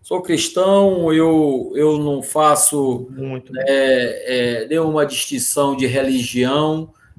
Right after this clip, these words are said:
Speaker 1: né? Eu acredito, né, no, no, no ser maior que, que é Deus, né? Faço minha oração diária para Ele no, nos dar força, é, no,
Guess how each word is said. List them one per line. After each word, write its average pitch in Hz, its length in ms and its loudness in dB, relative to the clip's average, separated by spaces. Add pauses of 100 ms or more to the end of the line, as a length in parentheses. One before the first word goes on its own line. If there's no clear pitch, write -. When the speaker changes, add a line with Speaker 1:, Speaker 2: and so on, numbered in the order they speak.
(220)
Speaker 1:
né? 135 400 -4
Eu 147 120 6
acredito, 147 1160 2
né, 139 280 -2
no, 127 420 -8
no, 131 300 -10
no 139 100 -6
ser - 300 0
maior 139 600 6
que, 131 420 -4
que 143 100 2
é 131 100 6
Deus, 156 760 4 (360)
né? 131 220 0
Faço 156 420 2
minha 151 200 2
oração 143 640 0
diária 131 680 0 (400)
para 135 600 0
Ele 143 380 0
no, 139 420 -2
nos 123 220 -10
dar 135 180 2
força, 156 840 2 (360)
é, 127 920 -2
no, 139 260 -2